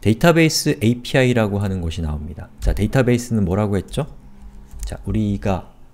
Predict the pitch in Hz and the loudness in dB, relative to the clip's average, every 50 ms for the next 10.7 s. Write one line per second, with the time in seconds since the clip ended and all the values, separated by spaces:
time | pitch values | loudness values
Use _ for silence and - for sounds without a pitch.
0 | - _ - - - - - - 113 - 110 - - 98 - - - 85 78 71 | -20 _ -20 -20 -8 -4 -2 0 0 0 0 -2 -4 -6 -8 -8 -8 -8 -8 -8
1 | 73 73 73 76 85 90 - - - - - - - - - - - - - - | -8 -10 -12 -12 -14 -10 -4 -2 0 0 0 0 -2 -4 -4 -6 -10 -14 -14 -14
2 | - - - - - - - - - - - - - 110 - - 110 107 - - | -16 -14 -14 -16 -18 -18 -18 -20 -20 -20 -10 -8 -8 -4 -2 -2 -2 -2 -2 -6
3 | - - - 147 143 139 143 - 139 123 120 120 - 113 110 104 98 - 98 92 | -10 -4 -2 -2 -2 -2 0 0 0 0 0 -2 -2 -2 -2 -2 0 0 0 0
4 | 98 101 107 110 107 104 117 113 110 - - - 90 82 101 104 101 101 101 92 | 0 -2 -2 -2 -2 -2 -2 -2 -2 -4 -4 -4 -4 -2 0 0 0 -2 -2 -2
5 | 95 92 92 90 82 85 92 107 120 135 139 - - - - - - - _ - | -2 -2 -2 -2 -2 -2 -2 -2 -2 -4 -6 -10 -16 -20 -20 -20 -20 -20 _ -12
6 | - 78 - - 95 95 80 - - - - - - - _ - _ - _ _ | -12 -10 -6 -2 -2 -2 -4 -6 -12 -20 -20 -20 -20 -20 _ -20 _ -20 _ _
7 | _ _ - - - 95 85 82 82 - 101 107 113 - - 123 113 107 95 87 | _ _ -16 -8 -6 -4 -4 -4 -2 0 -2 -2 -2 0 0 0 0 2 0 -2
8 | - - 95 85 80 80 - 95 90 85 80 80 78 80 78 76 - 78 - - | -4 -6 -6 -6 -4 -4 -4 -4 -4 -2 -4 -4 -6 -8 -10 -10 -12 -12 -6 -6
9 | 92 92 - 107 95 73 85 80 - - - - - 78 87 123 196 - - - | -6 -4 -2 -4 -2 -2 -4 -6 -6 -8 -12 -10 -8 -4 -4 -4 -4 -6 -10 -20
10 | - - - - - - 98 90 87 92 87 107 143 | -20 -20 -20 -14 -4 -2 0 0 2 0 0 0 -2